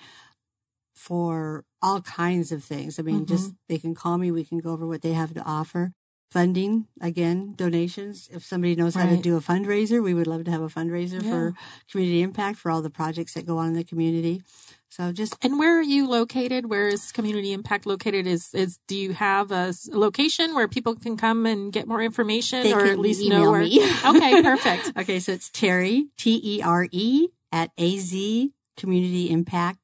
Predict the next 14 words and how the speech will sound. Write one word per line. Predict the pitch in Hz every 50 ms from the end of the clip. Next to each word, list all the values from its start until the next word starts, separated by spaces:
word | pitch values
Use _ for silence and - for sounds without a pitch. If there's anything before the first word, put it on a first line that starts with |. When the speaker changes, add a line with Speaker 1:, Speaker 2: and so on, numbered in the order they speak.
| _ _ _
Speaker 1:
dot | 170 165 165 -
org. | 160 139 127 135 226 226 226 - _ _ _ _
Speaker 2:
Perfect. | - - 240 247 262 269 - - 160 165 165 180 - - -
And | 220 214 226 220 220 220
Leanne, | 233 - 208 220 233 226 220 220 196 175 170 170 175 190
how | 190 190 226 226 240 269 277
are | - - 208 208 202
people, | 185 - - 233 220 - 214 202 196 190 180
should | - - -
people | - 226 - 208 196
get | 202 196
in | - 190 180
touch | - 214 196 180 - -
with, | - 190 185 185 185 180 180 180